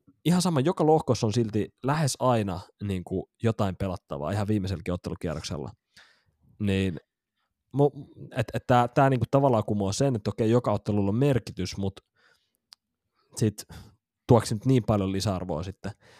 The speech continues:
et, et, et, äh, tuodaan taas niinku lisäpelejä tähän kalenteriin ja et rupeeks se vähän niinku menettää merkityksensä, et kelaa, et sä pelaat kymmenen tsemppäripeliä jo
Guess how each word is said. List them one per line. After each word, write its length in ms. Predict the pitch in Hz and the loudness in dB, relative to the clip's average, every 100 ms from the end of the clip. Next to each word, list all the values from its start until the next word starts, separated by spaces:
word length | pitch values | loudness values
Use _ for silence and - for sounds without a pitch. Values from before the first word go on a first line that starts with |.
| _ _ - | _ _ -10
et, 180 | 90 - | -8 -8
et, 160 | 85 | -8
et, 240 | 82 92 - - - - | -8 -10 -12 -14 -14 -12
äh, 100 | 131 139 208 277 - | -12 -12 -16 -20 -2
tuodaan 260 | 101 95 98 | 0 0 -2
taas 220 | 101 98 | -4 -6
niinku 220 | 87 92 | -8 -8
lisäpelejä 440 | 90 87 87 82 | -8 -8 -8 -8
tähän 260 | 73 87 85 - | -8 -10 -10 -10
kalenteriin 500 | 95 85 90 78 65 | -8 -8 -10 -12 -12
ja 120 | 69 - _ _ _ 123 | -12 -14 _ _ _ 0
et 80 | |
rupeeks 220 | 151 202 240 | 2 2 0
se 60 | |
vähän 160 | 233 240 | -2 -2
niinku 140 | 233 | -4
menettää 240 | 226 226 233 | -6 -6 -4
merkityksensä, 600 | 233 107 190 - 98 113 | -2 -4 -6 -8 -8 -8
et 100 | - | -6
kelaa, 180 | 160 156 | -2 -2
et 100 | - | -2
sä 80 | - | -4
pelaat 260 | 170 170 - | -2 -2 0
kymmenen 300 | 175 135 117 | 2 2 2
tsemppäripeliä 640 | 131 107 107 - 95 95 | -2 -2 -4 -4 -4 -4
jo 200 | 92 | -4